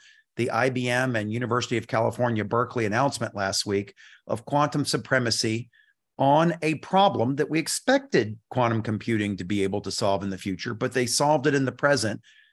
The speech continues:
with an imperfect quantum system, to be sure. We know they're noisy. We know they become decoherent. But if you can solve a problem fast enough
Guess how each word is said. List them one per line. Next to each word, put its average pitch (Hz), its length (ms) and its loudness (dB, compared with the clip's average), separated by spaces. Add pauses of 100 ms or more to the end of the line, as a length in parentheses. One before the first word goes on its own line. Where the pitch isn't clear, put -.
with 208 240 6
an 233 100 4
imperfect 214 760 0
quantum 175 400 2
system, 165 460 -2
to - 100 -6
be 135 160 -2
sure. 131 360 -2
We 101 160 -2
know 127 340 4
they're 143 200 4
noisy. 117 640 0 (360)
We 117 120 0
know 127 320 4
they 139 120 4
become 131 360 0
decoherent. 123 680 0 (680)
But 113 100 0
if 113 120 -4
you 120 60 -2
can 117 120 -4
solve 165 300 4
a - 60 4
problem 143 340 2
fast 175 400 0
enough 98 420 -6